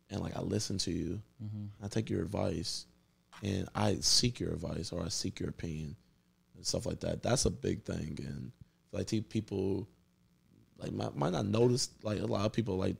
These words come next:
Speaker 1: might take that for granted. Like, like, "Oh, he's just asking for my advice." But for someone to ask for your advice, like, it's a pretty big thing.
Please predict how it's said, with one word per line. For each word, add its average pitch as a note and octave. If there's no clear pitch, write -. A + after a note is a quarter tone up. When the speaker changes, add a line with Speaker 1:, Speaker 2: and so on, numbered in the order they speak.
Speaker 1:
might G2+
take G2+
that F#2
for F2
granted. F#2
Like, F2+
like, E2+
"Oh, G#2
he's F#2+
just E2+
asking -
for -
my -
advice." -
But -
for -
someone -
to -
ask -
for -
your G2+
advice, G#2
like, -
it's -
a -
pretty C3
big A#2+
thing. G#2